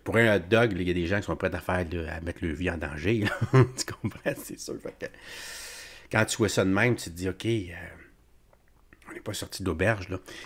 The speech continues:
Puis quand tu vois des, la population qui pense de cette façon-là, mais c'est facile, mais après ça, pour un politicien, tu sais,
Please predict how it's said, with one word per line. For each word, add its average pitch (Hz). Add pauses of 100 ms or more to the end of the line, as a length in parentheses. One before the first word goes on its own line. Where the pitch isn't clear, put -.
(440)
Puis -
quand 110
tu -
vois 113
des, 104
la 104
population 98
qui 107
pense -
de 104
cette -
façon-là, 92 (400)
mais -
c'est -
facile, 117
mais 87 (120)
après -
ça, -
pour -
un 87
politicien, 101 (720)
tu 135
sais, 127